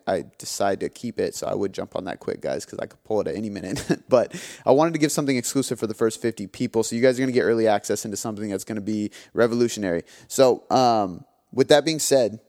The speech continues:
my second announcement. So first announcement, Density. Guys, there's no link for it yet. Watch out for everything on Friday. My newsletter, my Instagram, this podcast,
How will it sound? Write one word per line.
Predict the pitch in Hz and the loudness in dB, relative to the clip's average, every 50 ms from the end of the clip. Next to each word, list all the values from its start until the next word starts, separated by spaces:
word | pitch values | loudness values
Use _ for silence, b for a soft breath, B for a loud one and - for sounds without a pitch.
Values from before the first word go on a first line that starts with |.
| _ - | _ -4
my | - 113 | -2 0
second | 117 - - 143 139 - 127 | 0 4 4 2 2 2 0
announcement. | 117 107 92 85 87 - - 67 - - _ _ _ _ - | -2 0 -2 -2 -4 -6 -10 -14 -14 -14 _ _ _ _ 0
So | - 123 101 | 2 2 2
first | - - 135 135 139 - | 2 2 2 2 2 2
announcement, | 143 131 120 110 - - 110 90 | 0 0 0 0 -2 -4 -8 -2
Density. | - 123 123 110 - 80 92 - - | 0 -2 -2 -2 -2 -6 -6 -6 -2
Guys, | - 120 113 107 104 98 - | 2 4 4 4 4 2 0
there's | 110 110 110 | -2 0 0
no | 123 123 120 | 2 2 2
link | 117 127 127 127 | 4 2 0 2
for | - 127 117 | 2 2 2
it | 101 | 4
yet. | 107 123 131 - - | 4 4 4 4 2
Watch | - 92 104 113 123 - - 151 | 0 2 4 4 4 4 4 2
out | 127 123 | 2 4
for | - 120 | 4 2
everything | 117 113 117 117 110 104 | 2 2 0 -2 -2 -4
on | 104 | -4
Friday. | - - 92 95 95 - - - - | -2 -2 -4 -2 -2 -4 -6 -8 -8
My | - 98 | -6 -4
newsletter, | 107 113 120 113 104 127 117 113 120 123 - | -2 -2 -2 0 2 2 2 2 0 -2 -4
my | 101 82 | -6 -4
Instagram, | 110 113 - - 110 117 117 113 95 90 | -4 -4 -4 -4 -4 -2 -2 -2 -4 -6
this | 107 - - | -10 -10 -4
podcast, | - 113 107 107 - - - 101 104 104 - | 0 2 2 2 2 0 0 0 0 0 -2